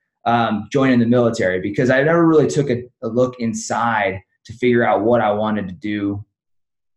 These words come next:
as, as an individual, what I personally wanted to do. So I decided to become an engineer. I enlisted, I deployed right away.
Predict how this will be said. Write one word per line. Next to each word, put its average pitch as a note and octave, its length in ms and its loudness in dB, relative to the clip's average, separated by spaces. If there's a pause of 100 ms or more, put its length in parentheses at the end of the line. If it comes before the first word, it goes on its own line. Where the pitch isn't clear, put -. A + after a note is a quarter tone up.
(160)
as, A#2+ 220 -4
as A#2 260 0
an A#2+ 80 4
individual, G#2+ 560 2
what A2+ 160 -2
I B2 260 -2
personally B2 420 -2
wanted F#2+ 280 -4
to F2+ 120 -12
do. F2+ 200 -8
So C3 340 0 (320)
I - 60 -2
decided D3 340 2
to C#3+ 60 -2
become C#3 320 0
an A#2+ 40 4
engineer. A#2+ 720 0
I G#2+ 100 -4
enlisted, B2 840 0
I G#2+ 80 -8
deployed C3+ 420 0
right B2+ 180 2
away. A#2+ 500 0